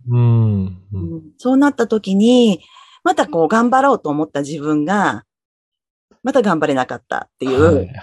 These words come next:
Speaker 2: その繰り返しっていうのをすごく感じまして、もうこれは、あの、本当にその原因となる
Speaker 1: うん。
Speaker 2: 環境を変えていく取り組みをしないと、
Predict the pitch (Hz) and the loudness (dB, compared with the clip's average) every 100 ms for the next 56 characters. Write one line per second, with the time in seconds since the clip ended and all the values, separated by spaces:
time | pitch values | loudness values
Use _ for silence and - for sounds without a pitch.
0 | - 254 240 - 285 294 285 277 269 247 | -4 0 2 2 0 2 2 2 0 -4
1 | 269 466 - _ _ _ - - - 214 | -2 -4 -6 _ _ _ -20 -14 -4 -2
2 | 190 165 180 190 185 160 180 269 294 170 | 0 2 4 4 4 0 -4 -4 -2 -6
3 | - 180 180 175 175 175 - - 156 160 | -4 -4 -4 -6 -8 -8 -8 0 2 4
4 | 139 92 - - - - - _ 175 160 | 2 -2 -8 -20 -20 -20 -20 _ -14 -8
5 | 226 226 233 262 381 294 - - _ 147 | -2 2 2 0 0 0 -2 -6 _ -10
6 | 139 131 123 120 110 110 - - - - | -8 -8 -8 -8 -10 -12 -12 -16 -20 -20
7 | - _ - 254 254 247 226 196 170 214 | -20 _ -4 -2 0 -2 0 -2 0 2
8 | 240 247 247 247 170 127 170 415 - _ | 2 2 2 0 0 0 0 -2 -10 _
9 | - 104 101 190 247 262 262 254 254 254 | -6 -4 -2 -2 -2 -2 0 2 4 4
10 | 254 339 226 190 180 180 170 165 - 233 | 2 0 -2 -2 -2 0 -4 -4 -2 0
11 | 240 240 240 240 - 233 233 226 - 180 | 0 0 0 0 -4 -2 -2 -4 0 2
12 | 190 175 127 | 4 4 2